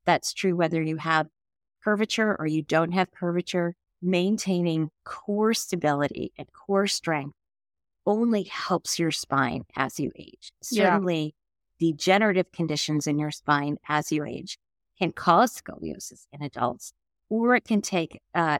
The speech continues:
Speaker 1: a kid who was successfully treated, and, and that can change over time. So, so looking at that. So, well, Ava,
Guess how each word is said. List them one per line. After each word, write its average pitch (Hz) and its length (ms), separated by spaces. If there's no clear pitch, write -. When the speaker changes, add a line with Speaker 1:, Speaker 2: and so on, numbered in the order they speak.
Speaker 1:
a 160 60
kid 170 300
who 160 300
was 190 140
successfully 165 680
treated, 147 440
and, 165 340
and 160 220
that 151 200
can 156 200
change 135 400
over 87 180
time. - 160
So, 139 440
so 180 180
looking 156 380
at 139 140
that. 147 360
So, 156 480
well, 277 220
Ava, 294 300